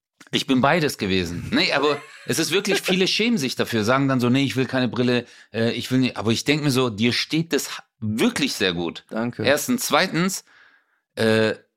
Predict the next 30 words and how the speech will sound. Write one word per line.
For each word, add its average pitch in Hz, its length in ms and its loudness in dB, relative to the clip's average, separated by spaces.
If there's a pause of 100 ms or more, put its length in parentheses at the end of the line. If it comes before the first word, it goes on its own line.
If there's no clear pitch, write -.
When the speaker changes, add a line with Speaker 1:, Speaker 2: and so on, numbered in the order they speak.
(320)
Speaker 1:
es, - 300 -6 (1040)
es 113 160 0
ist 165 140 0
am 139 160 2
Anfang 156 340 2
eine 147 120 4
Informationsflut, 135 1040 -2
oder? 117 220 0
Speaker 2:
Ja, 120 140 0
ja. 113 200 -4 (220)
Speaker 1:
Hey, 123 140 2
als 135 180 0
ich 120 80 0
Speaker 2:
Es 120 60 2
Speaker 1:
meine 175 180 2
Speaker 2:
ist 131 80 -4
krass. 123 180 0 (120)
Speaker 1:
Brille 170 160 2
bekommen 147 440 -2
hab, 165 260 0
ich - 180 -6
hab, - 220 0
bin 127 160 2
zum 127 220 -4
Op-, - 180 0
ich - 160 -2
hab - 120 0
die 120 80 -2
Brille 120 320 2
bekommen, 139 540 0